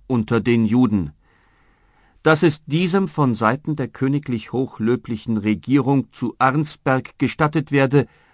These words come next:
auch in der Grafschaft Mark die Subskriptionslisten zu diesem Zweck zirkulieren zu lassen.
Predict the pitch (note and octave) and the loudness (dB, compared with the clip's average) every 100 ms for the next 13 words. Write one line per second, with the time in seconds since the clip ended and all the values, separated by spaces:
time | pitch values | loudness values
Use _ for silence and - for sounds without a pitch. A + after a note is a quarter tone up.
0 | _ - D3+ D3+ D3 C3 A#2 - A#2+ A#2+ | _ 2 2 2 -2 0 -2 -2 0 0
1 | - A#2 G#2+ - B2 C3 D3+ - B2+ A2+ | 0 -2 -2 -2 2 4 2 -2 -4 0
2 | A#2+ - - A2+ - - C3 C3+ B2 A#2 | -2 -2 -6 -6 -6 0 4 4 2 -2
3 | A2+ - B2+ A2 B2+ A2 G#2+ - G#2 - | -2 -4 -4 -2 -4 0 -2 0 -4 -4
4 | G#2+ G2 - - A2 C3 B2 B2+ A2 G#2+ | -4 -4 -6 -4 -2 2 4 4 4 0
5 | G#2+ G2 F2 F2 D2+ | -2 -2 -4 -10 -12